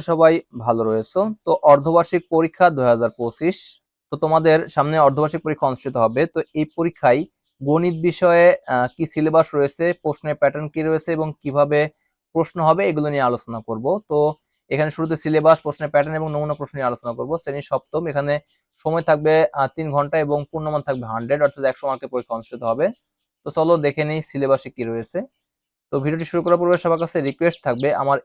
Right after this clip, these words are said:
এই চ্যানেলে তোমরা নতুন দর্শক হয়ে থাকলে অবশ্যই চ্যানেলটিতে সাবস্ক্রাইব করে পাশে বেল আইকনে ক্লিক করে অল ট্যাপ করবে, আর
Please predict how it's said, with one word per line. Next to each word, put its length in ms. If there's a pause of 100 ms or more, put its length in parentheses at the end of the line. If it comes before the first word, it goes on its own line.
এই 80 (120)
চ্যানেলে 360
তোমরা 200
নতুন 160
দর্শক 180
হয়ে 100
থাকলে 140
অবশ্যই 200
চ্যানেলটিতে 360
সাবস্ক্রাইব 400
করে 180
পাশে 220
বেল 120
আইকনে 280
ক্লিক 180
করে 120
অল 120
ট্যাপ 120 (100)
করবে, 220 (580)
আর 80